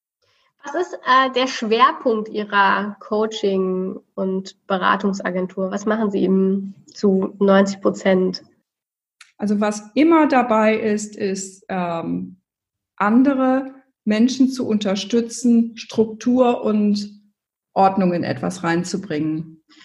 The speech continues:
Speaker 1: <laughs>
Speaker 2: Ob
Speaker 1: Das
Speaker 2: das
Speaker 1: klingt
Speaker 2: jetzt
Speaker 1: so
Speaker 2: der
Speaker 1: einfach, ne? Das klingt so
Speaker 2: Ja, das
Speaker 1: einfach
Speaker 2: klingt,
Speaker 1: eigentlich,
Speaker 2: klingt
Speaker 1: aber
Speaker 2: sehr, sehr einfach. Ob das jetzt, ähm, innerhalb eines Unternehmens ist, um, äh, die Gewinnentwicklung in die richtige Richtung zu treiben,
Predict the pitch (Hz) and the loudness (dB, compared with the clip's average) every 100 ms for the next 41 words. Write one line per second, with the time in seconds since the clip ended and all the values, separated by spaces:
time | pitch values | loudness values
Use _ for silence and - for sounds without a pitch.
0 | - _ 233 - 269 - - - - - | -20 _ -6 -6 -8 -10 -16 -20 -18 -12
1 | 453 - - - - 233 - 277 320 359 | -12 -14 -20 -20 -14 -8 -2 0 4 4
2 | - 320 285 330 339 226 214 226 247 392 | 2 0 2 2 2 0 2 2 2 0
3 | _ _ 277 - 311 302 247 - 427 269 | _ _ -16 -2 0 2 4 4 4 2
4 | 269 339 427 196 196 202 339 202 285 359 | -2 -4 -2 -2 2 4 4 2 2 0
5 | 349 320 320 302 403 - 240 277 - 240 | 0 -2 -2 -4 -4 -2 -2 -2 -6 -8
6 | 247 269 269 269 262 - - - 240 226 | -4 -4 -2 -2 -4 -8 -20 -8 -2 0
7 | 220 214 208 208 - _ - 254 262 240 | 0 0 -2 -6 -12 _ 2 4 4 2
8 | 220 - 208 208 208 214 202 196 202 277 | 0 0 0 0 0 -2 -2 -2 2 4
9 | 285 285 285 - 277 - - 220 214 208 | 6 6 2 -4 -4 -4 -6 -2 2 4
10 | 202 196 - - _ _ _ _ _ _ | 2 0 -8 -18 _ _ _ _ _ _
11 | _ _ _ - 202 190 190 190 190 185 | _ _ _ -4 -2 0 0 0 0 0
12 | 185 190 208 220 214 196 240 277 269 233 | -2 -6 -6 -2 0 0 2 2 2 0
13 | 226 240 247 233 - 233 233 233 233 233 | 0 -2 0 0 2 2 4 2 0 -2
14 | 226 214 226 226 233 226 - 226 - 214 | 2 2 2 2 0 0 -2 -6 -6 -4
15 | 202 220 247 285 330 - | 0 2 4 2 0 -8